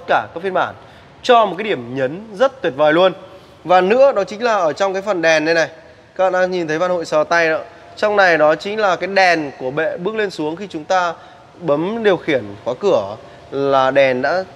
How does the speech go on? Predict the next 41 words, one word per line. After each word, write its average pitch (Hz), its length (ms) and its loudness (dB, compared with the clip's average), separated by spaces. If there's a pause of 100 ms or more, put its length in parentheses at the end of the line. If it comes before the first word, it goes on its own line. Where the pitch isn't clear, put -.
(220)
sáng, 156 500 0 (360)
để 120 300 -4
nhất 254 140 4
là 196 140 2 (140)
vào 139 180 0
buổi 135 200 -2 (120)
tối 160 300 2 (420)
là 156 80 4
anh 160 80 2
chị 185 180 -8
bước 226 260 0
lên 214 260 4
bước 233 140 -4
xuống 156 260 -2
này, 185 140 2 (360)
nó 156 80 -4
sẽ 202 140 -8
rất 254 260 0
tiện 185 160 0
lợi 160 220 2
luôn, 170 200 0 (300)
rất 240 220 0
hợp 165 200 0
lý 143 180 -4
luôn, 185 300 2
đúng 151 120 0
không 185 80 6
ạ? 156 180 0 (720)
Còn 208 180 4
ở 131 520 4
bên 220 320 -2
trong 233 300 0
thì 190 120 -10
sao? 202 320 0 (380)
Bên 233 200 0
trong 240 340 0
thì 202 120 -2
nhà 175 200 4
sản 143 140 -6
xuất 254 220 0 (420)
trước 302 180 -2